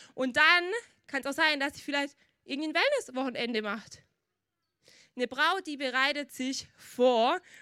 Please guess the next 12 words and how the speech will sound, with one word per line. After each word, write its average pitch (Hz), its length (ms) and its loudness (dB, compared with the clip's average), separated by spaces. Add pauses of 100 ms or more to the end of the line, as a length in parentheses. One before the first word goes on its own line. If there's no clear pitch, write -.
Und 262 560 -8
tatsächlich 311 800 -6
glaube 277 320 -2
ich - 120 -12
auch, 269 320 -4
dass 240 240 -8
jede 330 280 -4
Braut, 240 480 -4
die 220 60 -6
es 208 120 -10
ernst 247 360 -4
meint, 233 380 -8